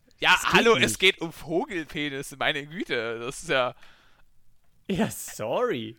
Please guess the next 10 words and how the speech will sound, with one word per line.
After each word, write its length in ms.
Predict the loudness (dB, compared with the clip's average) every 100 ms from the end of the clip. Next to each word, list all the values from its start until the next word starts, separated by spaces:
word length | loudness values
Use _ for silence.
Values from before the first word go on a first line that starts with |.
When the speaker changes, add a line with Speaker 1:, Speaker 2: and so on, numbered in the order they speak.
| -8
Speaker 1:
Natur, 480 | -2 -2 -2 0 4
Speaker 2:
Auch 60 |
der 100 | 6
Speaker 1:
Alter. 140 | 4 0
Speaker 2:
Angriffsstachel, 720 | -2 -6 -6 -6 -4 -10 -10 _ _
der 200 | -4 -2
ist 340 | -4 -8 -16 -20 _ _ _ 0 2 2
auch 160 | 0
gewürdigt 420 | -4 -6 -6 -8
werden. 240 | -8 -8